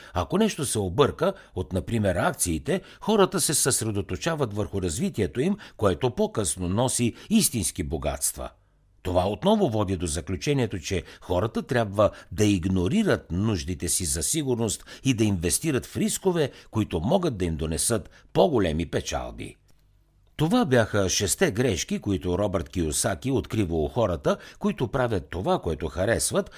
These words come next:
вместо да инвестират в бъдещето. И за това не успяват да забогатеят. Нека да обобщим неговите възгледи. Първо, хората трябва мъдро да избират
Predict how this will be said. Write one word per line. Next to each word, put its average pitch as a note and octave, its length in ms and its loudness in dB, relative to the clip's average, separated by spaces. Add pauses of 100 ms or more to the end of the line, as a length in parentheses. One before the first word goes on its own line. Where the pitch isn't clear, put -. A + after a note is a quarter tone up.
(140)
вместо C#3 400 -2
да F#2+ 100 0
инвестират F2+ 680 0
в A#2+ 180 -2
бъдещето. D#2 680 -4 (440)
И E2 160 -2
за F2 160 0
това E2+ 240 0
не G2 100 2
успяват D#2+ 460 -2
да G2 100 -2
забогатеят. A#2 760 -2 (460)
Нека G3 280 4
да C3 100 4
обобщим A2 560 0
неговите F2+ 520 0
възгледи. C2 580 -6 (440)
Първо, G2+ 420 2 (220)
хората E2 420 -2
трябва F2 420 2
мъдро G#2 420 2
да D2+ 140 -2
избират E2 640 0